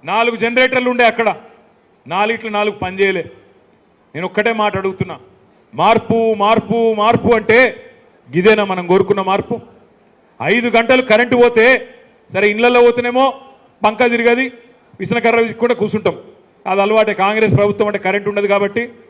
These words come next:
అలవాటే. కానీ ఎంజీఎం హాస్పిటల్లో వెంటిలేటర్ మీద ఉన్న పేషెంట్లు ఉంటారు, ఇంక్యుబేటర్లో ఉండే చిన్న పిల్లలు ఉంటారు, నవజాత శిశువులు,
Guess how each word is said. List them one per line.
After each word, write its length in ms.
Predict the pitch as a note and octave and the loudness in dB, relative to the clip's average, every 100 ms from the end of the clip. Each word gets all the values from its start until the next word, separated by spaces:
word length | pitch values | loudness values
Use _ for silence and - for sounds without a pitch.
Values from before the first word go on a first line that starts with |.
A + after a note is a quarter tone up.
| - | -2
అలవాటే. 400 | F3+ G3+ F#3 C#3+ - - _ _ _ _ | 0 0 -2 -8 -16 -20 _ _ _ _
కానీ 220 | F#3+ A#3 | 2 2
ఎంజీఎం 540 | B3+ A#3 B3+ C4+ C4+ B3+ | 2 0 -2 0 2 2
హాస్పిటల్లో 720 | A#3+ - B3 A3+ A3 B3 - - - _ _ _ _ | 0 0 -2 0 2 2 0 -10 -20 _ _ _ _
వెంటిలేటర్ 640 | B2+ F#3+ A#3 C4 C4 C4 B3 | 0 0 2 2 2 2 -2
మీద 180 | B3 | 2
ఉన్న 160 | A#3+ A#3 | 2 2
పేషెంట్లు 480 | A3 G#3 F#3+ A3 F#3 | 0 0 0 -4 -8
ఉంటారు, 260 | F#3 D#3+ - _ _ _ _ _ _ - | -8 -8 -10 _ _ _ _ _ _ -6
ఇంక్యుబేటర్లో 720 | F3+ A3+ B3+ B3 B3+ B3+ B3 | -6 -2 2 2 2 4 4
ఉండే 160 | B3 A#3+ A#3+ | 4 0 0
చిన్న 140 | B3 | -6
పిల్లలు 320 | C4 B3 B3+ B3+ | -4 -2 -2 0
ఉంటారు, 200 | A#3+ G#3 | -2 -2
నవజాత 480 | G3+ A3+ A#3 A#3+ | -2 -2 0 -2
శిశువులు, 420 | A#3 F#3+ A3+ A#3 | -4 -8 -8 -8